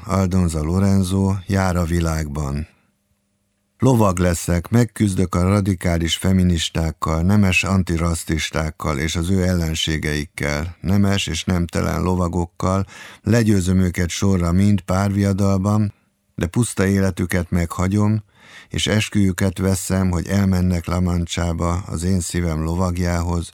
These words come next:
az ágyában fekvő, teácskát szürcsölő, gyáván olvasgató szép Don Quixotéhez, és e szavakkal járulnak elé.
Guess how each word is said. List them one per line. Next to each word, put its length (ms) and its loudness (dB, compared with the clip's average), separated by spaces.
az 160 0
ágyában 540 4
fekvő, 480 0
teácskát 640 0
szürcsölő, 720 0
gyáván 520 2
olvasgató 720 0
szép 380 0
Don 240 0
Quixotéhez, 960 0
és 200 -4
e 100 2
szavakkal 540 -2
járulnak 640 -2
elé. 420 -4